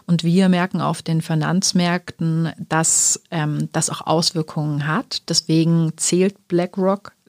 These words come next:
Firmen an und dass zum Beispiel Kredite vergeben werden oder mehr Kredite vergeben werden, wenn das Thema wirklich nachweislich nach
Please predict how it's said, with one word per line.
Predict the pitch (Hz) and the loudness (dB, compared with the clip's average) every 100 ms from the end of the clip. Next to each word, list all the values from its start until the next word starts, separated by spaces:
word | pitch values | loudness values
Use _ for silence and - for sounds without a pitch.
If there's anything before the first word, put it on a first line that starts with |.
| - 160 | -12 -10
Firmen | - 180 165 160 - | 0 4 4 2 0
an | - 185 254 277 - - - - | 0 2 0 -2 -8 -6 -8 -4
und | 165 170 165 - | 0 2 2 0
dass | 160 | 0
zum | - 160 | 2 2
Beispiel | 151 165 165 | 0 0 -4
Kredite | - 165 170 175 | -2 0 2 0
vergeben | - 160 160 165 165 156 | 0 0 2 2 2 4
werden | 156 156 156 156 156 165 - - - | 4 4 2 2 2 0 -2 -14 -12
oder | - 151 - | -2 -2 0
mehr | 156 165 185 | 2 2 2
Kredite | - 180 170 170 | 0 0 0 0
vergeben | - 170 151 160 160 156 | -2 -2 0 0 2 2
werden, | 156 151 156 156 | 0 0 0 0
wenn | 151 | 0
das | 151 147 | 0 -2
Thema | - 156 151 | -2 0 0
wirklich | 156 165 - _ 156 - | -2 -4 -8 _ -20 -10
nachweislich | - 165 170 - 160 160 160 - 156 - 214 | 0 4 4 2 -2 0 0 -2 -4 -6 -4
nach | 156 151 151 190 | 0 0 -2 -4